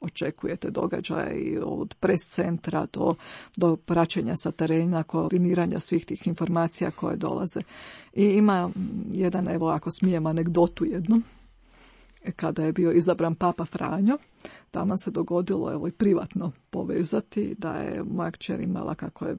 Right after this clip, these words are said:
svirala klavir, Taman su imali onu njihovu,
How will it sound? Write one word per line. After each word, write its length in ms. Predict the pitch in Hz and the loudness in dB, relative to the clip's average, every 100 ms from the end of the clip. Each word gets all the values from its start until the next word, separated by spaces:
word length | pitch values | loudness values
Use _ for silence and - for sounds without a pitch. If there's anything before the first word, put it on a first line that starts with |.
| 214 - 180 | -10 -12 -12
svirala 480 | - - 165 - 170 | -10 -4 -2 -2 -4
klavir, 500 | - - 165 247 - _ _ _ - | -4 -2 0 0 -2 _ _ _ -8
Taman 240 | 202 175 | -4 -2
su 160 | 196 - | -2 -4
imali 260 | 185 180 175 | -4 -4 -6
onu 160 | 185 - - | -8 -10 -8
njihovu, 420 | - - - | -8 -4 -6